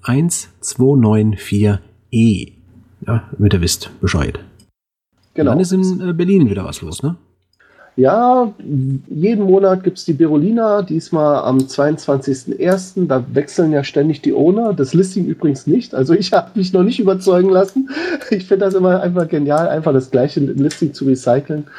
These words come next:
Speaker 2: Naja, gut, müsst ihr euch dran gewöhnen. Ähm, der O-C-Code lautet O C B B F E.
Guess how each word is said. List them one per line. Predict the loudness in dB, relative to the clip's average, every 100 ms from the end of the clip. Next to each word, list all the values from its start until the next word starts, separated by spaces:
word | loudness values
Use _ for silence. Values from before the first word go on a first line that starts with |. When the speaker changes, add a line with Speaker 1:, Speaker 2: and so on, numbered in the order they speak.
| -20 -20 -20 -20 -2
Speaker 2:
Naja, | 0 0
gut, | -2 -12 -16 _
müsst | -8 -6 -2
ihr | -4
euch | -2
dran | -2
gewöhnen. | -2 0 0 0 -8 -16 0
Ähm, | 2 4 2 -2 -6 -10 _ _ 0
der | 2 2
O-C-Code | -2 0 0 2 0 2
lautet | -2 -2 -4 -2
O | 0 0
C | 0 2 2
B | 2 2 2
B | 2 2 0 -2
F | -4 -4 -16 -4
E. | -2 0 -2